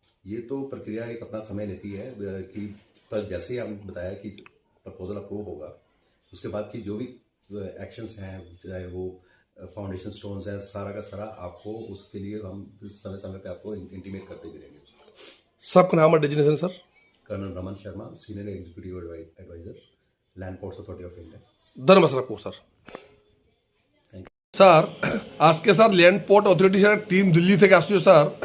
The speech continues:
Speaker 2: স্যার ওরা আপনার চ্যানেল, ল্যান্ড ডিপার্টমেন্ট অফিসে আসছে স্যার, বর্ডার ভিজিট করছে স্যার। ওরা কী জন্য আসছে স্যার কিছু বলবেন স্যার একটু আমাদেরকে?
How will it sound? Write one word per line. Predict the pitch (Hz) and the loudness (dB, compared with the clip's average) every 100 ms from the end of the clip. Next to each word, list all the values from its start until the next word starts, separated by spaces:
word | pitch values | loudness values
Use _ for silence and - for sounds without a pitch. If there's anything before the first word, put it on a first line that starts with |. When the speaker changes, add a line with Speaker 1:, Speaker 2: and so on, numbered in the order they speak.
| - - - - - - | -2 -4 -12 -20 -20 0
Speaker 2:
স্যার | - 175 | 6 10
ওরা | 185 | 10
আপনার | 185 165 165 185 | 8 6 2 4
চ্যানেল, | 175 170 170 - 160 170 156 | 4 4 2 2 4 6 8
ল্যান্ড | 170 175 | 8 8
ডিপার্টমেন্ট | 170 180 175 | 8 8 8
অফিসে | 160 175 | 8 6
আসছে | 165 160 | 6 6
স্যার, | 160 | 4
বর্ডার | 151 147 180 | 8 8 8
ভিজিট | 175 160 156 | 8 6 6
করছে | 170 | 6
স্যার। | 156 165 | 8 6
ওরা | 240 - - 170 | 4 -10 -8 -4
কী | 165 202 | 0 4
জন্য | 190 202 | 6 8
আসছে | 196 - | 8 8
স্যার | 196 | 0
কিছু | 196 | 2
বলবেন | 185 156 226 | 4 6 6
স্যার | 262 | 6
একটু | 339 | 8
আমাদেরকে? | 285 311 330 135 | 8 6 6 4